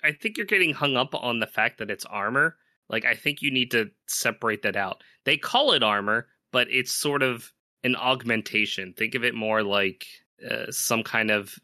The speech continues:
accessory or power boost. Not necessarily a piece of armor. It just, that's what it appears to be, because, again, these are made up of Spren, who are cognitive entities.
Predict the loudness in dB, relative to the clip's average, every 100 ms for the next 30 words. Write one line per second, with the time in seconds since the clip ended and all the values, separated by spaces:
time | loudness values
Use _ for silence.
0 | -4 -2 0 0 0 0 0 -2 -4 -2
1 | 0 0 -2 -6 -10 -6 -8 -8 _ _
2 | _ -2 -2 0 2 2 0 -4 -2 2
3 | 2 2 -2 -6 -10 -8 -8 -8 -8 -8
4 | -4 -2 -2 -4 -8 _ -10 -8 0 0
5 | 0 -8 _ _ _ -4 0 0 -2 -2
6 | 2 2 0 -2 0 0 0 -6 -14 _
7 | -14 -2 2 2 0 _ _ -18 -6 -4
8 | -4 -2 2 2 2 -2 _ _ _ _
9 | -8 -4 -2 0 0 0 -2 -4 0 2
10 | 2 0 -4 -6 -6 -2 -4 -2 -8 -4
11 | -4 -4 -12 -16 -16